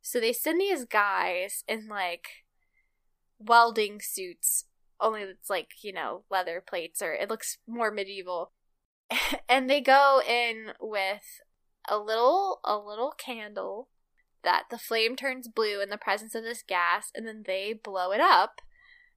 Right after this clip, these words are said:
and sometimes they make it out, and <laughs> sometimes they get caught in the explosion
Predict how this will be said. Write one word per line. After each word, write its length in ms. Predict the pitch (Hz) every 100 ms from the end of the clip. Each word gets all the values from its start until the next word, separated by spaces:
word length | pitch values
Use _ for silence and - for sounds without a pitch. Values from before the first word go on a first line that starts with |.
| -
and 520 | 214 220 220 214 202 - _ _
sometimes 920 | - - 202 202 220 226 208 269 277
they 160 | 285 269
make 260 | 196 190
it 120 | 185
out, 380 | 175 175 190 302 - _
and 360 | 208 208 196 208
<laughs> 0 |
sometimes 840 | - 220 214 - 214 214 247 269
they 380 | - 226 202 214
get 160 | 226 220
caught 220 | - -
in 40 | 180
the 100 | 196
explosion 920 | 220 - - 185 202 208 190 185